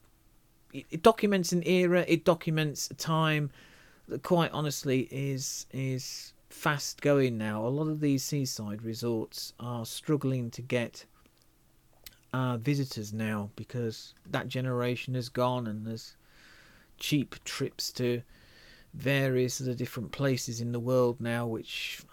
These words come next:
I mean, you can fly by a lot of the bargain basement airlines for, you know, a fraction of the cost of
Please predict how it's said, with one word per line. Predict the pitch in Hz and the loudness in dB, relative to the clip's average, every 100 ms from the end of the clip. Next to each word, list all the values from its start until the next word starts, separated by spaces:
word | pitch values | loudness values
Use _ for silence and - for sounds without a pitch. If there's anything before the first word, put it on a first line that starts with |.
| - | -10
I | |
mean, | 123 131 | -6 -4
you | 113 | -4
can | 117 | -10
fly | - 135 120 | -6 -4 -2
by | 117 117 117 - - - - - - - - | -2 -2 -4 -6 -16 -20 -20 -20 -20 -20 -4
a | - | 4
lot | 143 127 | 6 6
of | 123 | 2
the | 135 131 131 120 - | 2 4 2 -2 -4
bargain | 139 143 139 131 131 | 2 4 4 4 0
basement | 120 139 123 - 123 - - - _ - - - _ | 4 6 4 0 -4 -4 -8 -10 _ -20 -20 -20 _
airlines | - 151 143 131 127 131 131 123 120 - - | 4 6 6 6 4 4 2 -2 -4 -4 -4
for, | - 127 127 127 123 - - _ _ _ _ _ _ _ _ - | -2 2 4 4 0 -6 -20 _ _ _ _ _ _ _ _ -6
you | 131 | -2
know, | 127 120 - - _ - | -2 -2 -6 -16 _ -12
a | - | -10
fraction | - 131 - 135 123 | -2 -2 -2 -6 -4
of | |
the | 120 | -4
cost | - 123 - - | -6 -8 -6 -4
of | 117 | -4